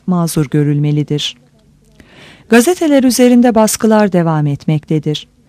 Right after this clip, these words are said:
Velit Bey, on bir Ekim bin dokuz yüz yirmi dörtte, "İnançlarımız Dairesi'nde yayında bulunamayacaksak"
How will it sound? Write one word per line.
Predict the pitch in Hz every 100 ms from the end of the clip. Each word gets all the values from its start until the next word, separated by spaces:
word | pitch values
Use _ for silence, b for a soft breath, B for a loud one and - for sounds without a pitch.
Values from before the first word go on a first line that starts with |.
| _ 185
Velit | 220 294 -
Bey, | 175 185 -
on | 226 277
bir | 254
Ekim | 220 - 220
bin | 208 185
dokuz | 180 233 233
yüz | 233 190
yirmi | 202 196 190
dörtte, | 185 - - 190 b b b
"İnançlarımız | 220 254 269 - 277 277 302 302
Dairesi'nde | 196 185 185 190 - 196 185
yayında | 190 190 180 185 185 190
bulunamayacaksak" | 175 170 175 220 180 151 156 151 - 151 -